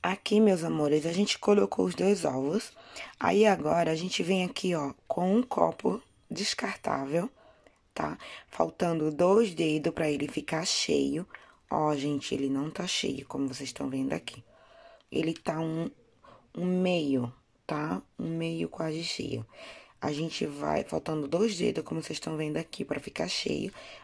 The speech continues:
a gente vai colocar aqui de óleo, tá? Eu estou usando o óleo, tá, gente, de girassol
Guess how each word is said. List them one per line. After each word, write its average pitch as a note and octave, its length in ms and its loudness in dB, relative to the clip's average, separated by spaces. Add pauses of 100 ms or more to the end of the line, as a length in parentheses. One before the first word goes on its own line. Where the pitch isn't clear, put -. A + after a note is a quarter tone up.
(120)
a E3+ 80 0
gente F#3 280 0
vai F3+ 140 0
colocar - 460 -2
aqui - 260 -2
de D#3+ 200 0
óleo, A#2+ 380 -2
tá? F3+ 240 -4 (960)
Eu A3 220 6
estou F#3 340 0
usando D3 680 0
o F#3+ 160 2
óleo, E3 840 4 (560)
tá, D#3 240 -2
gente, E3 380 -2
de D#3 140 -2
girassol E3 960 0